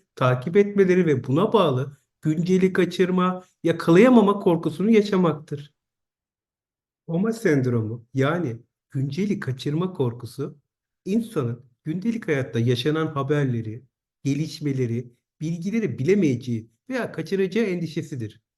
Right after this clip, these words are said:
Bana göre bu sendrom yapay zeka trendinin arkasındaki itici güç olacaktır.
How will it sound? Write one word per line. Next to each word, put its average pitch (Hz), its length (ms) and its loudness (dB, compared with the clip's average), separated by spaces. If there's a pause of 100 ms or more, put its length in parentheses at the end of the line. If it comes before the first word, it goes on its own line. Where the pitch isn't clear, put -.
(400)
Bana 160 180 4
göre 143 380 2
bu 226 80 0
sendrom 151 680 0 (120)
yapay 226 340 0
zeka 156 380 -4
trendinin 147 480 -2
arkasındaki 156 600 -4
itici 147 320 -4
güç 139 200 -6
olacaktır. 117 640 -6